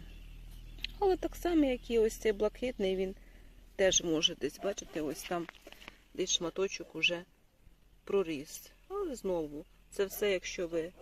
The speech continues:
прополюєте, все воно зникне, нема чого хвилюватися. Барвінок,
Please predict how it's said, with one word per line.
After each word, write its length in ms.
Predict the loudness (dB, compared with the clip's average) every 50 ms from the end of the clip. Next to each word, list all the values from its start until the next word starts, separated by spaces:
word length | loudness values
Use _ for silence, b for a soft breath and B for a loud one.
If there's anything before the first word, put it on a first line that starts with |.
| -20 _ _ _ -20 -20 -20 -20 -20 -14 0
прополюєте, 840 | 2 4 4 4 6 6 6 8 6 6 6 4 2 2 0 -4 -4
все 280 | -4 -6 -6 -4 -4
воно 300 | -4 -4 -2 -2 -2 -4
зникне, 480 | -4 -4 -4 -2 -2 -2 -4 -4 -4 -2
нема 280 | -2 -2 -2 -4 -6
чого 280 | -6 -8 -8 -8 -8 -10
хвилюватися. 880 | -8 -6 -6 -4 -4 -4 -4 -6 -6 -6 -8 -12 -16 -12 -12 -12 -12 -12 B B B B B B B B B B B B B -12 -12 -14 -20 _ -2
Барвінок, 640 | 0 0 2 2 0 -2 -2 -2 -4 -6 -8 -10 B